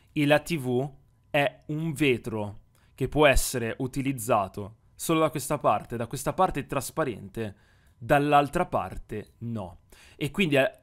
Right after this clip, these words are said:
dietro la T V in realtà si nasconde una spia che ci sta osservando.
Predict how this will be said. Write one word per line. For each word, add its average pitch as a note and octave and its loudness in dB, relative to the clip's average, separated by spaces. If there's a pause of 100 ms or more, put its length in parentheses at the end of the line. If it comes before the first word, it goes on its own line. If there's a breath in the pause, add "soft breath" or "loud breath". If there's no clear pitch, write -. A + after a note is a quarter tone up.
dietro C#3 2
la C3 2
T A3 -4
V A3 -2
in D3+ 4
realtà E3 2
si D#3+ -2
nasconde E3+ -2 (280 soft breath)
una E3 -2
spia G#2+ -6 (120)
che D3 -8
ci E3+ -6
sta - -2
osservando. G2+ -4